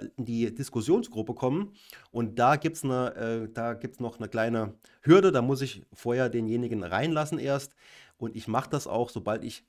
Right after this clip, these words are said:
erkenne, dass derjenige kein Bot ist, ja, also keiner, der eben, es gibt viele Bots bei Telegram,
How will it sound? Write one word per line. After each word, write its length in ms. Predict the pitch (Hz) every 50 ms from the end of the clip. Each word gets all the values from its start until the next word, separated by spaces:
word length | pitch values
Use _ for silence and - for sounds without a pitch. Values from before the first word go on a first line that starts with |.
| _
erkenne, 480 | - - 98 - - 123 123 131 143 135
dass 180 | 113 113 110
derjenige 460 | - 110 101 98 110 117 120 113 104 98
kein 480 | - - 107 107 117 113 107 110 - - _ _ _
Bot 200 | - 120 123 123
ist, 240 | - - 78 - -
ja, 180 | 92 95 120 123
also 200 | 95 95 104 101
keiner, 340 | - - 120 104 117 110
der 340 | 101 104 104 104 101 101 98
eben, 440 | 92 98 95 95 98 98 98 - 90
es 100 | - -
gibt 160 | - 120 -
viele 160 | - 143 135
Bots 280 | - - 117 123 123 -
bei 240 | - 113 107 107 107
Telegram, 520 | 104 120 117 110 113 - 107 110 113 110